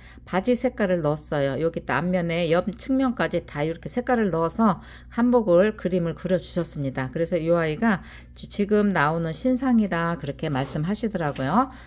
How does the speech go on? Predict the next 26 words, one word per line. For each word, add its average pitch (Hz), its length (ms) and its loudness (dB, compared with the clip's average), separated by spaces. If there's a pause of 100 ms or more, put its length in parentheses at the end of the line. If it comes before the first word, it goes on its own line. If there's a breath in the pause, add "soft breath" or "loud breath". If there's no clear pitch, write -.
(120 loud breath)
사이즈 233 380 0
보시면은 160 640 0 (440 loud breath)
구점오 190 500 4
나옵니다. 135 560 2 (120)
내경 156 680 2
십점오 185 720 2
이렇게 165 220 0
나오는데요. 151 720 2 (260 loud breath)
한 254 180 2
개당 220 480 6
이 156 100 2
아이가 156 520 2
삼만 240 400 2
오천 156 300 -2
원, 135 140 -2
두 165 140 -6
개 180 100 4
하시면 - 260 0
칠만 254 440 4
원이에요. 147 480 2 (300 loud breath)
자, 160 240 2
칠만 269 520 4
원에 240 300 4
요거는 165 380 -2
그냥 151 260 -4
가면서 156 580 2